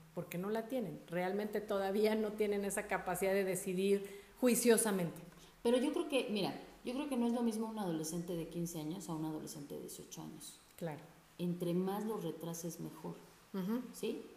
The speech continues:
Speaker 2: Por supuesto que el adolescente de prepa tiene otro nivel de madurez. Por supuesto que el adolescente de tercera de preparatoria está en otro nivel. No quiero decir que sea una regla, pero es lo común.
Speaker 1: Sí.
Speaker 2: Entonces,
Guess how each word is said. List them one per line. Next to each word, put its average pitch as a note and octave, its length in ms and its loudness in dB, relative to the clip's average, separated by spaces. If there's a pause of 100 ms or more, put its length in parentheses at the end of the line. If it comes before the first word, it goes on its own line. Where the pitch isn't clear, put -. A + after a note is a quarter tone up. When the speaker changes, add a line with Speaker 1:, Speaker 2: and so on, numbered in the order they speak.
(260)
Speaker 2:
Por F3 120 -2
supuesto G3+ 540 -4
que G3+ 80 -8
el F3 80 -2
adolescente D#3+ 560 -4
de E3 60 -2
prepa D#3 400 -6
tiene F3+ 260 -2
otro F3 200 -6
nivel D#3+ 300 -4
de E3 60 -4
madurez. D3+ 460 -6
Por E3 180 -8
supuesto G3 580 -4
que F#3 80 -4
el E3 80 0
adolescente D#3 580 -4
de F3 60 -4
tercera F3 360 -4
de F3+ 80 -4
preparatoria D#3 600 -6
está F3+ 180 -6
en G#3+ 100 -4
otro A3 240 -4
nivel. F3 400 -2 (540)
No G#3+ 80 -4
quiero A#3 180 -2
decir B3 120 0
que A#3 100 2
sea A3+ 140 0
una G#3 140 2
regla, F#3 280 2
pero F3 140 2
es F3+ 40 0
lo G3 140 -2
común. F#3 360 2 (360)
Speaker 1:
Sí. F3+ 220 2
Speaker 2:
Entonces, G#3 500 0